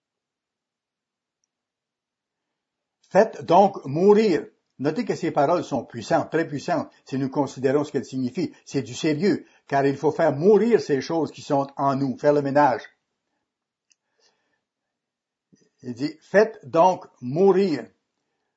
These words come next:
ce qui, dans vos membres, dans votre corps, en vous, est terrestre, la débauche, l'impureté, les passions, les mauvais désirs, et la cupidité, la convoitise,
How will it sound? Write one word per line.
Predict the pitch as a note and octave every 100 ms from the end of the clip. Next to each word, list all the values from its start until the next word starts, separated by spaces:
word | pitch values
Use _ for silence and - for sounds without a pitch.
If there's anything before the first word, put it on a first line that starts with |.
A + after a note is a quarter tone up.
| _
ce | _ - F3
qui, | - F#3+ G#3 -
dans | D#3 G3
vos | E3 F#3
membres, | F#3 F3 D3 A#3+ - - _ _ _ _ _
dans | C3
votre | C#3+ D#3
corps, | E3+ D3 C#3
en | E3
vous, | D#3 D#3+ -
est | C3+
terrestre, | - D#3 D#3 D#3 - A#2 -
la | A#2+ C3+
débauche, | D#3 E3 E3+ A#2+ - _ -
l'impureté, | C3+ D#3+ E3 D#3+ F3 D3 - _ _ _
les | A#2+ C#3
passions, | E3 D#3 - F3 A#2 - _ _ _ -
les | C3
mauvais | C3 D3 D#3+
désirs, | E3 D#3 E3 E3 A#2+ - _ _
et | G3 A#3 A3
la | F3+ E3+
cupidité, | G3+ - C4+ C4 A#3+ G#3+ G#3 B3 A#3 C3
la | D#3
convoitise, | D#3+ G#3 F#3+ G#3 G#3 B3 F#3 B2